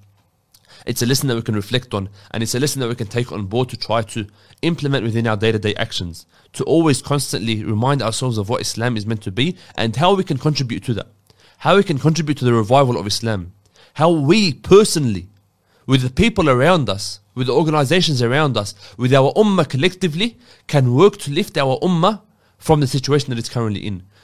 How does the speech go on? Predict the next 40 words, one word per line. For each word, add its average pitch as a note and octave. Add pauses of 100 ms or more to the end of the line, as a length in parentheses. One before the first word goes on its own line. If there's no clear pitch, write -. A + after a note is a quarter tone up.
to C3+
gain D3+
independence, A#2+
to A2+
gain D3
security, C3
to -
be -
able F3
to -
establish D#3
a -
state -
just D3
like D#3
Rasulullah C#3
sallallahu C3
alaihi A#2+
wasallam B2
did, G3 (240)
and C#3+
to D#3+
implement F#3+
Islam C#3+
in A#2+
its A2+
fullest. - (260)
Because -
wallahi, B2 (380)
any F3+
command C#3
of G2+
Allah A2
subhanahu -
wa A2+
ta'ala A2+
that F#2+
we G#2+
don't A#2+
implement C#3